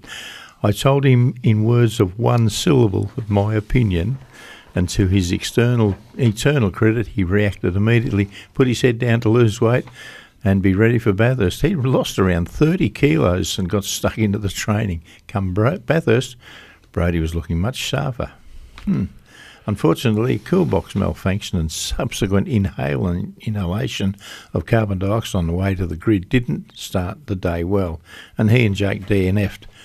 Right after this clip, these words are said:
but not without learning a great deal. That's, uh, that amazed me, yeah. Sleeping on the floor, working on cars, sprint cars, and then actually converted the, uh, the V F, or the,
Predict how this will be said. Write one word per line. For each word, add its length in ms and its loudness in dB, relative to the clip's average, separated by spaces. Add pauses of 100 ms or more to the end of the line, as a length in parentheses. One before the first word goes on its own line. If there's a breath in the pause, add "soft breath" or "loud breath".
(260 loud breath)
but 160 -2
not 180 -2
without 300 0
learning 360 0
a 60 0
great 400 -8
deal. 460 2 (640 loud breath)
That's, 240 -4
uh, 180 2
that 180 2
amazed 400 0
me, 360 0
yeah. 340 2 (500 loud breath)
Sleeping 380 2
on 140 0
the 60 -4
floor, 520 2
working 340 0
on 160 2
cars, 360 -2
sprint 340 -4
cars, 400 -2 (440 loud breath)
and 140 4
then 160 4
actually 300 0
converted 560 4
the, 320 4
uh, 160 4 (460 loud breath)
the 80 2
V 220 4
F, 300 0
or 200 4
the, 240 0